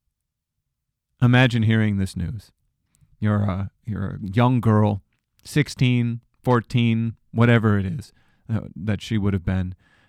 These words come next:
And an angel appears and said, "You're gonna have a baby. He's gonna be God, and, uh, it's gonna be from the Holy Spirit." And she's like, "Yep, awesome. Let's do it."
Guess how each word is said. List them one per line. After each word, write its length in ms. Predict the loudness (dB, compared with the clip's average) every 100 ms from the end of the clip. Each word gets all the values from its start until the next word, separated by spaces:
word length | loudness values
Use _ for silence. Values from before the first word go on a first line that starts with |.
| -6
And 140 | 0
an 100 | 2
angel 360 | 4 4 6 2
appears 340 | 2 2 2
and 140 | -2 -2
said, 220 | -2 0
"You're 140 | 0
gonna 140 | 2 2
have 200 | 2 0
a 60 |
baby. 480 | 0 0 0 -2 -4 _ _
He's 320 | _ 0 0 0
gonna 180 | 0
be 140 | 0 2
God, 500 | 2 2 2 0 -4 _ _ _
and, 920 | 0 0 2 0 0 -2 -2 -4 -6 -16 _
uh, 280 | -6 -4 -4
it's 100 | -6
gonna 220 | -6 -4 -2
be 100 | -2
from 220 | -2 -4
the 100 | -6
Holy 220 | -8 -10
Spirit." 440 | -14 -14 -14 -16 -16 -18 -18 -20 _ -12
And 100 | -8
she's 160 | -6
like, 200 | -6 -8 _ _ _ 0
"Yep, 260 | 0 0 _ _ _ _ _ 0
awesome. 400 | 2 2 -2 -6 -8 _ _ _
Let's 200 | 0 0
do 220 | 4 4
it." 120 | 4